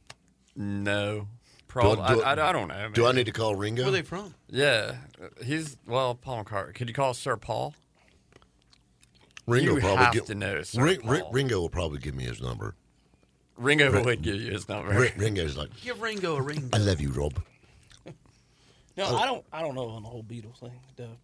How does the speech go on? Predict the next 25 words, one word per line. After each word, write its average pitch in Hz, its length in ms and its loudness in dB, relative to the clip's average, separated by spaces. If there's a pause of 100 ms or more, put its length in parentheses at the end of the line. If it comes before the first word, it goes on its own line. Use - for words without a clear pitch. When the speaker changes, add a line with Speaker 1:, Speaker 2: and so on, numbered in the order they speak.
Speaker 4:
band, 117 320 -12
I 123 60 -10
don't 117 180 -12
know. 104 100 -18 (200)
But, 135 200 -10 (600)
you - 120 -12
know. 127 80 -12
Speaker 2:
I 190 40 0
mean, 190 140 8
where 208 140 8
did 180 100 -2
the 180 60 2
name 160 120 0
come 156 200 0
from? 104 200 -8 (440)
Speaker 4:
I 117 200 -6
don't 123 180 -10
have 135 120 -10
a - 20 -14
clue. 185 240 -12 (920)
Speaker 1:
Could 95 180 -4
have 95 80 -2
come 101 180 -2
from 104 160 -8
that. 120 260 -4